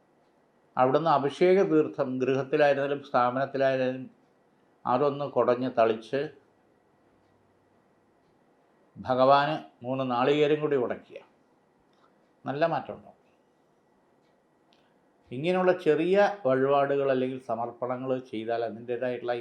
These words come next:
എന്ത് കാര്യത്തിന് വേണ്ടിയിട്ടുള്ളതാണോ അതിലേക്ക് ആ വിഘ്നങ്ങൾ മാറ്റി ആ ഒരു ഐശ്വര്യം അല്ലെങ്കിൽ തൃപ്തി നമ്മുടെ മനസ്സിന് നമ്മുടെ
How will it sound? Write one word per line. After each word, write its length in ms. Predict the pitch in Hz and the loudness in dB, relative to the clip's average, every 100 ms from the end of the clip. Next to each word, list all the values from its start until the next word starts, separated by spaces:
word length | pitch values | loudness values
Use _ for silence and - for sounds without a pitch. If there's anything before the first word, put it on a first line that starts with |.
| 127 | 0
എന്ത് 180 | 196 247 | 6 8
കാര്യത്തിന് 320 | 220 190 190 175 | 8 6 2 2
വേണ്ടിയിട്ടുള്ളതാണോ 720 | 156 156 151 147 147 143 165 - _ _ - 107 | 0 0 2 2 0 -4 -8 -10 _ _ -8 -2
അതിലേക്ക് 520 | 120 143 160 160 165 156 | 0 2 2 0 4 4
ആ 20 | 143 | 4
വിഘ്നങ്ങൾ 380 | 127 127 139 143 139 | 2 -6 -6 -4 -4
മാറ്റി 300 | 123 110 135 135 | -4 -8 -8 -6
ആ 40 | 107 113 | -6 -8
ഒരു 140 | 120 151 - _ _ - | -10 -12 -16 _ _ -10
ഐശ്വര്യം 580 | 120 113 143 135 143 151 151 | -8 -6 -6 -6 -6 -10 -12
അല്ലെങ്കിൽ 280 | 123 123 113 - | -14 -12 -12 -10
തൃപ്തി 380 | 104 - - 139 139 | -14 -12 -12 -12 -10
നമ്മുടെ 260 | 127 113 113 107 | -10 -6 -6 -6
മനസ്സിന് 400 | 113 117 131 131 123 | -10 -10 -10 -10 -10
നമ്മുടെ 240 | 113 135 | -6 -4